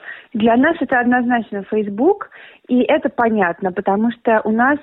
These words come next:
всё равно, конечно, э, главная, э, единица контента — это слово, это текст. И из этих трёх платформ Facebook лучше всего подходит для того, чтобы говорить словами.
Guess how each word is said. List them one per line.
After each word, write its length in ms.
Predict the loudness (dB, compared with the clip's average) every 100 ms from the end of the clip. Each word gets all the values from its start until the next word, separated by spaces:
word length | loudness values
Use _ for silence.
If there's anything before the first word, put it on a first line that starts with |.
| -4
всё 80 | -2
равно, 320 | 0 0 -2
конечно, 540 | 0 -2 -2 -2 -2
э, 520 | -2 _ -8 0 0 2
главная, 640 | 2 2 2 2 0 -2 -6 _ _ -8
э, 60 | -4 -2
единица 540 | -2 -2 0 0 0
контента — 640 | -2 -2 0 0 0 0 0
это 240 | 0 -2 -4
слово, 360 | 0 2 2 0
это 220 | 0 -4
текст. 480 | -6 -2 -2 -2 _ _ -20 -20 -8
И 260 | -6 -2
из 60 | 0
этих 300 | 2 0 -2
трёх 280 | 0 0 -2 -8
платформ 560 | -4 -4 -2 -2 0 -2
Facebook 420 | -2 -2 -2 -4
лучше 360 | 0 0 0 -2
всего 500 | -2 -4 0 2 2 -2 -20 -6
подходит 720 | -4 -4 -2 0 2 2 -2 -2
для 180 | -2
того, 380 | 0 0 2 0
чтобы 440 | 0 -2 0 0 -2 -8 -18 -4
говорить 400 | 0 0 0 -2
словами. 680 | -2 -2 0 -2 -4 -10 -16